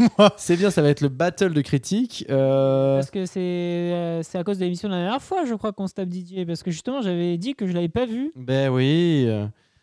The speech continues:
Speaker 2: Alors, quel est ton ressenti ?
Speaker 3: Intense. Non, j'ai passé un moment, euh, assez intense. Euh, je l'ai donc, euh, regardé, euh, hier après-midi, si je dis pas de bêtises, donc c'est encore un peu frais dans ma tête.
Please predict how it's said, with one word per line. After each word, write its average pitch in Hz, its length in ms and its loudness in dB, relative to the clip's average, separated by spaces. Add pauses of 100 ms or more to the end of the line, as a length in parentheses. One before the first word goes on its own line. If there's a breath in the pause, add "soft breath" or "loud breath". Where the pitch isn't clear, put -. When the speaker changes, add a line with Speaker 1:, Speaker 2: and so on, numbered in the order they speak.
(220)
Speaker 2:
Alors, 147 340 0 (120)
quel 208 160 2
est 190 40 0
ton 190 140 0
ressenti ? 170 460 -4 (1500)
Speaker 3:
Intense. 277 500 -2 (280)
Non, 277 140 4
j'ai 247 140 2
passé 262 280 0
un 262 300 0
moment, 269 460 0
euh, 196 400 0
assez 240 340 -8
intense. 262 800 -4 (100)
Euh, 185 320 -2
je 180 80 -2
l'ai 190 380 0
donc, 202 320 -2
euh, 185 140 0
regardé, 196 1200 -4
euh, 175 220 -2
hier 180 400 -8
après-midi, 180 680 -16
si 185 160 -20
je 160 60 -20
dis 170 120 -20
pas 185 140 -14
de 160 40 -14
bêtises, 180 320 -14
donc 185 200 -20
c'est 180 100 -20
encore 180 220 -20
un 180 80 -20
peu 175 120 -20
frais 185 180 -20
dans 170 100 -20
ma 165 140 -20
tête. 220 360 -20